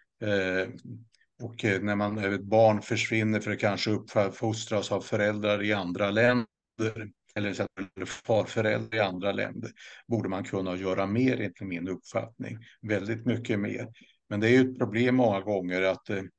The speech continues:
måste finnas möjligheter att ingripa i samklang med mottagarlandets lagstiftning. Och det är ett av de stora bekymren.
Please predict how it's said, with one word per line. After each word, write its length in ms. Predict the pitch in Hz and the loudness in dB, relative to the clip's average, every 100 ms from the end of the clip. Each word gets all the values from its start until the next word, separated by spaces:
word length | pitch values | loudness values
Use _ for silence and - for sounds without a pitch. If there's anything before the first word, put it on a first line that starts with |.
| - | -6
måste 320 | 110 104 110 | -2 -2 -2
finnas 520 | 107 101 92 95 - - - _ _ _ - | -2 -2 -2 -2 -4 -6 -18 _ _ _ 0
möjligheter 840 | 117 110 92 95 107 113 113 110 | 4 4 4 0 0 0 2 2
att 220 | 101 98 | 2 -4
ingripa 840 | 123 98 85 92 101 107 117 113 113 - | -4 -4 -6 -6 -8 -2 0 0 -4 -10
i 100 | 113 | -8
samklang 920 | 107 135 101 90 - 127 123 107 - - | -4 -2 -2 -4 2 4 4 0 -6 -8
med 520 | 98 92 92 87 101 | -4 -2 -2 -4 -4
mottagarlandets 1300 | 113 113 - 101 95 98 98 107 127 131 - - 123 | -4 -4 -4 -2 0 0 0 2 2 0 -2 -4 0
lagstiftning. 880 | 107 87 - - 110 - 127 123 - - - | 0 0 -8 -8 -10 -8 -10 -10 -16 -20 -10
Och 80 | 110 | -2
det 100 | 104 | 0
är 60 | |
ett 100 | - | 0
av 60 | - | -4
de 120 | 92 | -4
stora 400 | - 120 101 120 | -2 -2 0 0
bekymren. 560 | 131 131 120 104 - | 0 -2 -2 -4 -10